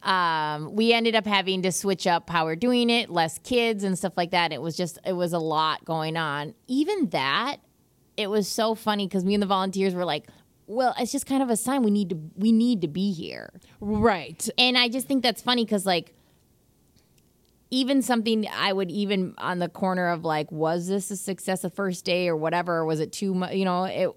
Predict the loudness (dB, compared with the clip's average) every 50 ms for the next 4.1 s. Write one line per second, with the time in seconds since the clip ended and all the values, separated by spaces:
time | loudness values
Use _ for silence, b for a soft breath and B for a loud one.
0 | _ _ _ _ _ -2 -2 -2 0 2 0 0 -2 -4 -8 -6 0 2 2 2
1 | 2 2 0 -2 -4 -6 -6 -6 -6 -6 -6 -6 -6 -4 -4 -4 -2 0 0 2
2 | 2 2 2 2 0 0 -2 -4 -4 -4 -4 -2 -2 -2 -2 0 0 0 0 0
3 | 0 0 0 -2 -4 -6 _ b b b b b b b b b b -2 -2 -2
4 | -2 _